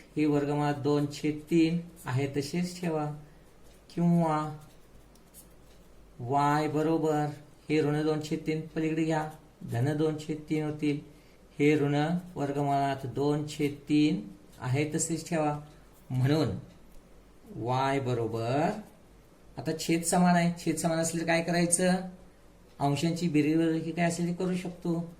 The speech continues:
मग छेद समान तीन आहे तसे ठेवा, काय उत्तर मिळेल? दोन अधिक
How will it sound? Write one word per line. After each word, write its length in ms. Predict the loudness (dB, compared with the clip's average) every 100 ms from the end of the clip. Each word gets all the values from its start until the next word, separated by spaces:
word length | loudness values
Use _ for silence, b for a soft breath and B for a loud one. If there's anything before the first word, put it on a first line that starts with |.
| -10
मग 80 | -8
छेद 320 | -4 -4 -4
समान 300 | -6 -4 -2 -2
तीन 160 | -2 -2
आहे 180 | 0 -2
तसे 180 | -4 -6
ठेवा, 380 | -4 -2 -2 -4 B B B B -6
काय 200 | 0 0
उत्तर 300 | 0 -2 0
मिळेल? 460 | 0 0 0 -2
दोन 360 | 0 2 2 0 -4
अधिक 460 | -6 -4 -2 -2 -4